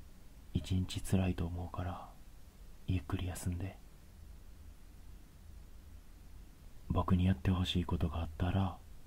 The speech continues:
遠慮なく言うこと。それが今日の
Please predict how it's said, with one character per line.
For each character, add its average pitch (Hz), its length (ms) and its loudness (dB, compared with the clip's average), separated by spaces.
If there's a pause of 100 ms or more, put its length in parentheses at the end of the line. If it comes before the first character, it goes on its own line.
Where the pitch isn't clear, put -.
(260)
遠 87 180 4
慮 87 140 4
な 87 100 4
く 85 140 0
言 82 160 0
う - 40 -4
こ 78 140 -2
と。 - 220 -4 (1040)
そ 98 160 4
れ 95 100 12
が 95 180 8
今 90 200 4
日 87 60 2
の 92 260 4